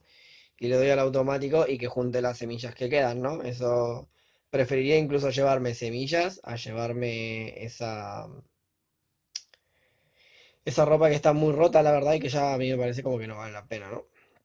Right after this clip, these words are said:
Entonces, bueno, hasta aquí va a ser esto del vídeo pintando la moto y ya está. Recuerden que yo, al menos yo, la moto la uso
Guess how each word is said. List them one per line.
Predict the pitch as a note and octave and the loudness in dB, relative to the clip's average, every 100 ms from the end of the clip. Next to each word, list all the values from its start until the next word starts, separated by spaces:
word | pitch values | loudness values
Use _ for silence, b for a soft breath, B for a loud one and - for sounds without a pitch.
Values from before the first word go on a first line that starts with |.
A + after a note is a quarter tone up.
| _ _ _ _ _ - | _ _ _ _ _ 2
Entonces, | E3 F#3 G#3 | 2 4 4
bueno, | G3+ F3+ | 6 6
hasta | C#3 B2+ | 6 0
aquí | C#3 D#3+ F#3+ F#3+ F3 E3+ D#3+ D#3+ | -2 2 4 4 4 2 -2 -4
va | D3 C#3+ | -2 -2
a | |
ser | D3 D3 | 0 -2
esto | D#3 - | -4 -4
del | C3+ C3 | -2 -2
vídeo | C3+ C3 | -2 -4
pintando | B2 A#2+ B2 | -4 -6 -6
la | A#2+ | -2
moto | C3 C3 C3+ | -2 -2 -4
y | |
ya | B2 | -6
está. | A#2 C#3 | -6 -2
Recuerden | C#3+ B2+ C#3 D3 D3 C3 | -2 0 2 4 2 2
que | C3+ B2 | 0 0
yo, | B2 F3+ G3+ | 2 2 2
al | C3+ C#3 | 0 -2
menos | C#3+ B2 - | -2 -4 2
yo, | F#3 | 4
la | F#3+ | 4
moto | D3+ D#3 D#3+ | 4 2 2
la | C#3+ | 0
uso | C#3 D#3 D#3+ | 0 0 -2